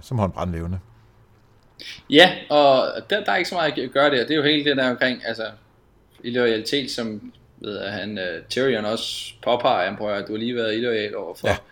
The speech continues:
Speaker 2: for dem her. Men han har ikke tænkt sig at give, og det giver måske også meget godt kim igen til, altså, at det ikke bare bliver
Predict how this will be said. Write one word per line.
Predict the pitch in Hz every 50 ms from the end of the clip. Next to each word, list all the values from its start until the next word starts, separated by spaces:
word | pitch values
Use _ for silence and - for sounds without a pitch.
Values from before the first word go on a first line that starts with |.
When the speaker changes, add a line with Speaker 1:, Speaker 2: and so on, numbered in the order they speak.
| - - _ _ _ -
Speaker 2:
for | - -
dem | 123 127
her. | 131 117
Men | 113 135 165 190
han | 185
har | 180
ikke | 180 175 -
tænkt | 190 165 151
sig | 165 151
at | -
give, | 165 156 151 156 165 - -
og | 135 135 -
det | 147 139
giver | - 175 160 127
måske | 151 143 - - 156 143
også | 139 143 143
meget | 135 139 143 139
godt | 143 131 -
kim | - - 151 143 143 135
igen | 123 131 127 131 131
til, | - 151 131 123 - - - - - - - _ _ _ _ _ _ _ _ -
altså, | 131 127 - 135 127 123 - -
at | 123 117 -
det | 131 117
ikke | 113 120 123 143 147 147 -
bare | 117 110 110 113 117 123 - -
bliver | 135 120